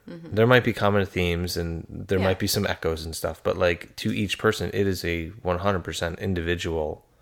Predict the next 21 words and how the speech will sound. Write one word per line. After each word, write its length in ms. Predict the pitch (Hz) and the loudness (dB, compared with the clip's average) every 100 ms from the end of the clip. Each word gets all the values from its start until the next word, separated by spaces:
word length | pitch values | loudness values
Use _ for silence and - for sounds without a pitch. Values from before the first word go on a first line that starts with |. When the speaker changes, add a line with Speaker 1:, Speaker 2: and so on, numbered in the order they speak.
| _ | _
Speaker 1:
Mm-hmm. 80 | - | -10
Speaker 2:
experience. 880 | 92 - 87 80 - - - - - _ - | -8 -2 0 0 -6 -12 -14 -14 -16 _ -20
Speaker 1:
Right. 200 | 78 - - _ _ _ _ _ _ - | -18 -18 -20 _ _ _ _ _ _ -4
Speaker 2:
And 640 | 90 85 80 80 78 - - _ _ _ _ _ | 0 2 2 -2 -6 -10 -18 _ _ _ _ _
that's 440 | 95 95 92 - - | 6 8 6 4 2
what 100 | 87 | 4
I 100 | 85 | 4
think 640 | - 85 80 - - - _ _ _ _ | 0 -2 -4 -10 -20 -20 _ _ _ _
is 160 | 87 80 | -10 -6
really 340 | 82 85 73 | -2 -2 -2
good 220 | - 101 85 | 0 2 2
about 320 | - 67 - | 0 -6 -8
it, 200 | - - _ - | -12 -14 _ -8
is 200 | 85 80 | -8 -2
that, 360 | 78 73 76 - _ _ _ _ _ _ _ _ _ _ _ _ _ - | 0 0 -4 -12 _ _ _ _ _ _ _ _ _ _ _ _ _ -6
you 120 | 104 | -2
know, 320 | 85 73 71 - _ - | 0 0 -4 -14 _ -6
each 320 | 101 - - | -4 -4 -4
person 680 | - 95 - 82 76 78 - _ _ _ _ _ - | 2 2 2 -4 -6 -10 -16 _ _ _ _ _ -10
has 380 | - 101 98 92 | -4 0 0 0
something, 640 | - 87 - 76 76 104 | 0 -2 -2 -8 -8 -10